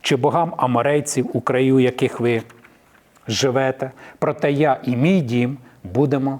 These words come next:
служити Господу». Я хочу на два ключових питання сьогодні зупинитись. А саме, що означає служити Господу і яким чином, служачи Богу, я можу дбати про свою сім'ю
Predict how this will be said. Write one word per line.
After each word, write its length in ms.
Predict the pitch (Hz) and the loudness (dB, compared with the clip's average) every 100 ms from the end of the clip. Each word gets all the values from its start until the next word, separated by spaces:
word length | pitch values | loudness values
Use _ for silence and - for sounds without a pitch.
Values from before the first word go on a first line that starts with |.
| - | -8
служити 720 | - 110 101 95 107 - 101 - _ | -8 -6 -6 -6 -6 -8 -14 -14 _
Господу». 580 | 104 - 107 - - 78 - - - _ _ _ _ - | -12 -6 -4 -6 -12 -16 -18 -20 -20 _ _ _ _ -4
Я 80 | |
хочу 260 | 123 156 143 | -2 -2 -2
на 120 | 135 | -2
два 160 | 127 143 | 0 -2
ключових 560 | - 120 135 123 - | -2 -4 -2 -2 -4
питання 560 | 131 - 135 123 90 82 - _ _ _ _ | -6 -4 -4 -4 -6 -10 -16 _ _ _ _
сьогодні 480 | - - 113 117 107 | -8 -4 -2 -2 -6
зупинитись. 800 | 104 110 127 127 - - - - _ _ _ _ _ _ _ | -8 -4 -2 -2 -6 -10 -14 -16 _ _ _ _ _ _ _
А 120 | 117 120 | -4 -2
саме, 340 | - 123 92 | 0 -2 -4
що 280 | - - 202 | -6 0 0
означає 800 | 151 127 127 - - 107 92 92 - | 0 -2 -4 -4 -2 -2 -4 -10 -6
служити 600 | - 110 101 117 - 95 | -6 -6 -4 -4 -4 -6
Господу 680 | - 151 156 - 82 92 _ _ _ _ - | 0 0 0 -6 -12 -12 _ _ _ _ -4
і 140 | 156 | 0
яким 400 | 147 143 170 135 | 0 0 -2 -2
чином, 440 | - 156 147 95 82 - _ _ | -2 0 0 -2 -10 -20 _ _
служачи 560 | - - 160 160 - 151 | -8 -2 0 0 0 -2
Богу, 440 | 107 110 90 - - - 110 | -2 -2 -4 -8 -20 -10 -2
я 120 | 127 | 0
можу 240 | 135 120 | 0 -2
дбати 460 | 95 95 127 123 - | -6 -2 -2 -2 -6
про 160 | - | -8
свою 300 | - 101 113 | -8 -8 -6
сім'ю 520 | 135 - 143 101 98 | -4 -2 -4 -4 -6